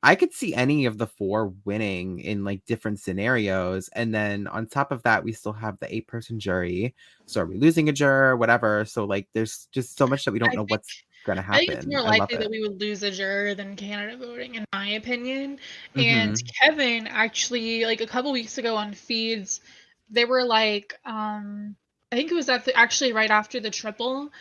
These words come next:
Speaker 2: he basically said, "If any, like, when we get to the end, like,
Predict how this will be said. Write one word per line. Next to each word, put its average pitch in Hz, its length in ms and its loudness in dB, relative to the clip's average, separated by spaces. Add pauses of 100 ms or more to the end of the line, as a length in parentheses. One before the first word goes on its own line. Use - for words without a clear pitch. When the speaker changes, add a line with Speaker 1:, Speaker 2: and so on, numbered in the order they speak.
(240)
Speaker 2:
he 247 180 -2
basically 240 420 0
said, 220 520 4 (140)
"If 226 160 -2
any, 240 180 -4
like, 226 140 2
when 226 120 -2
we 240 100 2
get 262 160 0
to 277 100 -6
the 226 160 -4
end, 220 300 2
like, 208 300 -2